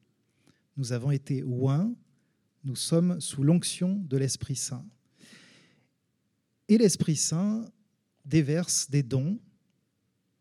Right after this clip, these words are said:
selon son bon vouloir dans son Église. Et donc il nous est dit, « Il y a diversité de dons de sa grâce, mais c'est le même esprit,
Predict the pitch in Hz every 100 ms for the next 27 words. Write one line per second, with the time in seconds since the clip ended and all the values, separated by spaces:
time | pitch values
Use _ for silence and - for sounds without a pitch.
0 | - - 160 180 - 139 143 180 139 127
1 | 123 147 - 170 170 - 151 131 123 127
2 | 120 120 127 _ _ - 165 170 190 170
3 | 147 131 123 101 127 196 - 147 143 135
4 | 202 185 160 - 160 156 156 123 113 151
5 | 170 131 - 120 117 151 - 147 135 -
6 | 147 151 151 127 - - 143